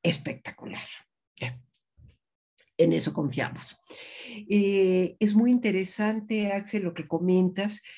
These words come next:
de que las personas trans viven treinta y cuatro años, treinta y cinco, treinta y siete. O sea, son muy poquitos.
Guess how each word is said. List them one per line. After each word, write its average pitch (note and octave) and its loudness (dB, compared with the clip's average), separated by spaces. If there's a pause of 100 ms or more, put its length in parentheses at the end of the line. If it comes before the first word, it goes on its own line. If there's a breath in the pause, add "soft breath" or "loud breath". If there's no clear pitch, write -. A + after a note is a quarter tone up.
(140 loud breath)
de E3+ 4
que F#3 0
las F3 2
personas G#3 0
trans G3 -4
viven G3 -4 (320)
treinta E3 2
y E3+ 4
cuatro F#3 0
años, G#3 -4 (280)
treinta E3+ 2
y E3+ 4
cinco, A3 0 (120)
treinta E3+ 2
y E3+ 0
siete. G3+ -2 (500 loud breath)
O A3 2
sea, G#3+ 0
son A3+ 4
muy B3 6
poquitos. - -2